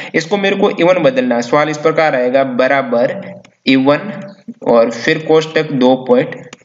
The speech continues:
चार। आप आंसर क्या करेंगे, इवन में देखिए, इवन का मतलब क्या हुआ, सम संख्या, ओड विषम, और इवन में आपको सम करना है, तो दो पॉइंट चार के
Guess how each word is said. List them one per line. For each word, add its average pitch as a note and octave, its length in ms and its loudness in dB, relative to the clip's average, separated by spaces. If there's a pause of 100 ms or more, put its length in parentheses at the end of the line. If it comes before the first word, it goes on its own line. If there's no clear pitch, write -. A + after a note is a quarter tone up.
चार। A2+ 380 -4
आप C3 200 0
आंसर D3 260 -2
क्या D#3+ 160 0
करेंगे, C3+ 460 -4 (280)
इवन F3+ 280 2
में G3 120 0
देखिए, D#3 300 0
इवन E3+ 200 2
का F3+ 120 0
मतलब F3 340 -4
क्या F3+ 120 2
हुआ, F3+ 240 -2 (680)
सम A2+ 280 -2
संख्या, F#2+ 480 -8
ओड D#3 320 0
विषम, - 440 0 (320)
और C3 300 0
इवन F3+ 220 2
में F#3+ 120 -2
आपको E3+ 280 -2
सम F#3+ 280 -4
करना A#2 240 0
है, A#2 60 -2
तो B2+ 120 0
दो D3 300 4
पॉइंट F#3+ 220 2
चार E3+ 260 0
के F#3 100 -8